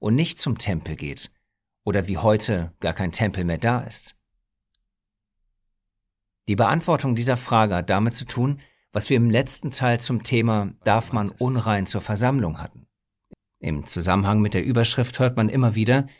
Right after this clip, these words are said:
dass Schwestern gesagt wird, dass, wenn sie ihre Periode haben, sie nicht zur Sabbatversammlung kommen dürfen. Als Grund hierfür wird ihre Unreinheit aufgeführt.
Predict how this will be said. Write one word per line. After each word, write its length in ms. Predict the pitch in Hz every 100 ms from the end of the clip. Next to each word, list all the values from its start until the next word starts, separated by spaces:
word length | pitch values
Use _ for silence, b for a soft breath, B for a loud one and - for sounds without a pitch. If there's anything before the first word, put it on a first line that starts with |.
| B B
dass 180 | 90 -
Schwestern 480 | - 117 - 156
gesagt 400 | 131 113 117 127
wird, 280 | 151 151 -
dass, 220 | 117 -
wenn 140 | 110 104
sie 120 | 107
ihre 200 | 107 98
Periode 580 | 104 98 101 127 143 107
haben, 400 | 101 90 82 -
sie 140 | -
nicht 180 | 107 107
zur 120 | -
Sabbatversammlung 800 | 107 120 127 123 98 87 82 76
kommen 240 | 71 82 71
dürfen. 340 | 71 - 101 - _ _ _ _ _ -
Als 260 | 85 -
Grund 280 | - 131 170
hierfür 580 | - 131 110 - 101 98
wird 160 | 98
ihre 220 | - 113 104
Unreinheit 760 | 131 135 127 87 78 73 -
aufgeführt. 640 | - - - - 80 -